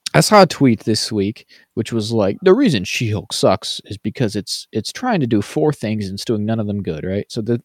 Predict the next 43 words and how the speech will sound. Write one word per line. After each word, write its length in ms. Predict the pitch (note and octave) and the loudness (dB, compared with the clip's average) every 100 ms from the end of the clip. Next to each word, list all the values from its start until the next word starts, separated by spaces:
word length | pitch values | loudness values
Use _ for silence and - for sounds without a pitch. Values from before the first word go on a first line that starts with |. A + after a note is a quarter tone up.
| - | -4
this, 220 | A2+ - _ _ _ | -4 -4 _ _ _
the 120 | B2 A#2+ | 4 4
argument 280 | B2 A#2+ | 4 0
was 80 | A2+ | 0
that, 160 | A#2 G#2 | 0 2
like, 220 | G#2 - - - - | 0 -2 -14 -20 -14
it's 160 | - - | -10 0
trying 260 | E3 C3 | 4 4
to 60 | A#2 | 4
be 120 | A2 G#2 | 2 0
a 20 | |
superhero 520 | - F#3+ F3+ F3 E3+ | 4 4 6 6 4
thing, 260 | - E3+ D3+ | 4 0 0
but 100 | A#2 | -2
there's 160 | G#2+ | -2
not 120 | B2+ B2 | 0 2
a 40 | |
lot 200 | A2+ A#2 | 2 2
of 100 | A2 | 4
actual 320 | G#2+ - - | 2 0 -6
superhero 560 | A2 C3 A#2+ A#2 A#2 G#2+ | -4 -2 0 0 2 2
action 360 | A2 - C3 B2 | 0 -2 -4 -4
or 100 | B2 | -4
anything 300 | B2 B2 B2+ | -4 -4 -4
in 140 | B2+ | -4
it. 100 | C3 | -4
It's 160 | - - | -8 -4
trying 160 | D3 | 0
to 60 | C#3+ | 4
be 80 | C#3 | 4
a 60 | |
law 280 | B2 A2+ G#2+ | 4 6 4
show, 380 | G#2+ - F#2+ F#2+ | 2 -2 -2 -2
but 160 | A2 F#2+ | -2 -4
it's, 180 | - | -2
like, 120 | G2+ - - | -4 -4 -10
laughable, 640 | F#2+ - F#2 E2 E2+ G#2+ _ _ - | -6 -4 -4 -6 -6 -6 _ _ -10
um, 260 | F2+ E2+ F2 | -6 -4 -4
because 320 | G2 A2 G2 | -6 -6 -8
it's 200 | F#2+ - | -10 -8
not 160 | G2 - - | -8 -8 -8
accurate, 640 | F#2+ - - F2 G#2 - - - | -6 -4 -2 -2 -2 -6 -20 -10
right? 360 | G2 F2+ - | -6 -6 -8